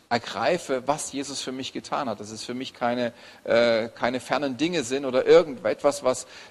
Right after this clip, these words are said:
äh, was, was manche Leute glauben, die charismatisch unterwegs sind, aber was ich eigentlich gar nicht unterschreiben kann, sondern nimm am Abend mal teil und erwarte, dass das für dein Leben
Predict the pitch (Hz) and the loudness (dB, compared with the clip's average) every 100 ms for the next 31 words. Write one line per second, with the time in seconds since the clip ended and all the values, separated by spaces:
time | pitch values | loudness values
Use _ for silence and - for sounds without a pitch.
0 | - 80 82 - - - 107 120 131 - | -4 -2 -2 -6 -16 -16 -6 -2 -2 -4
1 | - - 85 123 - 131 170 156 127 131 | -10 -12 -4 -4 0 0 0 4 6 6
2 | 131 - 123 156 165 143 123 127 139 127 | 2 4 6 6 2 -6 -4 -4 0 0
3 | 151 147 135 120 127 165 - 139 123 120 | 0 -2 -4 -4 -2 -4 -2 -4 -2 2
4 | 123 123 117 120 - - 123 135 - 117 | 4 2 0 -6 -8 -4 -2 -2 -4 -4
5 | 120 117 - 110 127 123 110 117 - - | -4 -6 -4 -2 -2 -2 -4 -4 -6 -20
6 | - - 123 127 110 _ 123 185 190 139 | -8 -2 0 -2 -6 _ -4 -2 -2 0
7 | 156 160 147 123 117 - 110 123 170 135 | 0 0 -2 -4 -4 -6 -4 -2 -2 -2
8 | 113 101 185 - 135 131 - 160 - - | -4 -2 -6 -6 -8 -8 -6 -8 -8 -10
9 | 131 117 127 147 139 123 127 135 | -8 -4 -2 -4 -6 -4 -4 -6